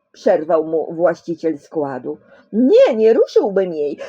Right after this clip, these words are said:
Ten facet płaci mi za trzymanie jej tutaj. Ach,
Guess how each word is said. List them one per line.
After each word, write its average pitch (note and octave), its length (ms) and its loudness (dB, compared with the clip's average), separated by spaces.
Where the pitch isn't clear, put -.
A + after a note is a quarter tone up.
Ten F4 200 -4
facet C#4 460 2
płaci A#3+ 480 0
mi A#3 160 -4
za A#3 140 2
trzymanie G#4+ 720 -2
jej C#3 160 -10
tutaj. B2 680 -18
Ach, - 300 -20